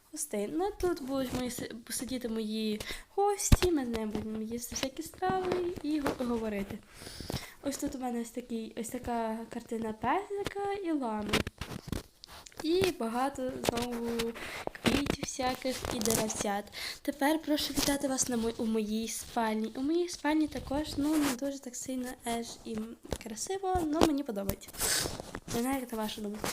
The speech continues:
Ось тут у мене робить пилососик, і пилососить в моєму домі. Ось тут у мене, ну, бачите, ось такий столик, крісельце, щоб я могла там написати, наприклад,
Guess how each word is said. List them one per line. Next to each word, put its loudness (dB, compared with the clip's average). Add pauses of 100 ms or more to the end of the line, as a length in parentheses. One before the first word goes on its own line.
(180)
Ось -14
тут -2
у 4
мене 0
робить -2
пилососик, -2
і 2
пилососить -4
в -2
моєму -2
домі. -4
Ось -6
тут -2
у 0
мене, 2 (120)
ну, -2 (680)
бачите, 0
ось -6
такий -4
столик, 2
крісельце, 0
щоб -4
я -2
могла -2
там -6
написати, -6
наприклад, -4